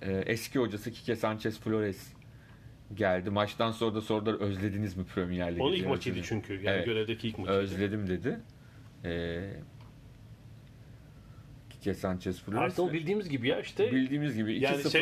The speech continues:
Speaker 2: se-, seyretmesi eğlenceli çünkü maçlarda mutlaka bir şey oluyor Arsenal maçında.
Speaker 1: Ama yani iki sıfır önde bu kadar da hani fo-, şey bir rakiple oynuyor. Hani morali
Speaker 2: Hı.
Speaker 1: bitti bitecek bir rakiple oynuyor.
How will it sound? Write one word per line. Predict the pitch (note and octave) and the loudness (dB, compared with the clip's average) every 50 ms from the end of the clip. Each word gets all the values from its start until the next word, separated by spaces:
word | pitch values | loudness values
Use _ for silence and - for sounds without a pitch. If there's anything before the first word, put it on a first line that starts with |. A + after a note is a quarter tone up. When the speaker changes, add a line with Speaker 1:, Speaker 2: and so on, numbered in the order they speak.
| C#3+ | 2
Speaker 2:
se-, | C3 - | 2 -2
seyretmesi | - - C#3+ C#3+ D#3 E3+ - F3+ F3 - - | 0 4 4 4 4 4 0 0 2 2 4
eğlenceli | F3 E3 F3 F3 F3+ G3 A3+ A#3+ A3+ | 4 4 4 4 4 4 2 0 0
çünkü | - F#3 F#3 F3+ | -2 0 0 2
maçlarda | D#3 D3+ D3 - - F#3 G3 A3 | 2 2 2 2 2 2 2 2
mutlaka | G3 F3 F3+ D#3+ - D3 C3+ A#2+ | 0 0 0 0 2 2 2 2
bir | A#2+ | 2
şey | A2 - C#3+ C#3 | -2 0 2 2
oluyor | A#2+ A2 G#2 G2 | 2 2 0 -2
Arsenal | F#2+ F#2 - - A2 G#2 | -2 -2 -2 0 0 0
maçında. | G#2 G2 F#2+ - - G#2+ A#2 G3+ A#3 - - - - - - | 0 -2 -4 -2 -2 0 0 0 -2 -4 -10 -16 -16 -10 -2
Speaker 1:
Ama | A2 A2+ C3 | 2 4 4
yani | B2 A2 G2+ | 4 2 0
iki | - A2+ - - D3+ | -4 -4 -2 -2 0
sıfır | D#3 D#3 D#3 - D3 C#3 C3 - - - - - - - | 2 2 2 2 2 0 0 -2 -10 -18 -20 -14 -6 0
önde | A#2 A2+ A2+ A2+ A#2 A#2+ A2+ A#2 A2+ G#2+ A2 A#2+ A#2+ - - - - | 0 2 2 2 0 2 2 4 4 4 4 2 -2 -4 -10 -12 -10
bu | A#2 G#2+ | -6 0
kadar | - A#2+ A2 A2+ A2+ A2 G#2+ G#2+ | 2 2 6 6 6 6 6 4
da | A2+ A2+ A2 G#2+ - - - - - - - - | 2 2 2 0 -2 -6 -16 -20 -20 -16 -8 -2
hani | G2 G#2 A2+ | 0 0 0
fo-, | A2 - - - - - - - - | 0 -2 -6 -10 -10 -10 -10 -10 -8
şey | - - - C3 D3 D3+ | -4 2 4 4 4 6
bir | D3 B2+ | 6 6
rakiple | A#2+ A#2+ - G#2+ F#2 G2+ A2 | 4 4 2 -4 -2 2 2
oynuyor. | G#2+ G2+ G2+ G#2 | 2 4 2 2
Hani | A2+ A#2 | 0 0
morali | G#2+ G#2+ A2 B2 C3 D3 D3+ D3+ D#3+ F#3 G3+ G#3+ - - | 0 0 2 4 6 6 6 6 6 4 4 2 -2 -4
Speaker 2:
Hı. | C#3 D3 D3 C3+ A2+ G2 - - - - - | -2 0 0 0 -2 -6 -8 -14 -18 -12 -4
Speaker 1:
bitti | G2+ B2+ C#3+ D3+ - - E3+ D#3+ | -2 -2 -2 -2 -4 -4 0 0
bitecek | E3 D#3 - C#3+ C#3+ D#3 D3+ D#3 D#3 | 0 0 0 2 4 4 4 6 4
bir | C3 B2 | 4 4
rakiple | A#2 A#2+ - A2 A2 G#2+ | 4 2 0 -4 0 4
oynuyor. | A2+ A2 G#2+ G#2+ G#2 G#2 G2+ G#2 | 4 4 4 4 2 2 2 2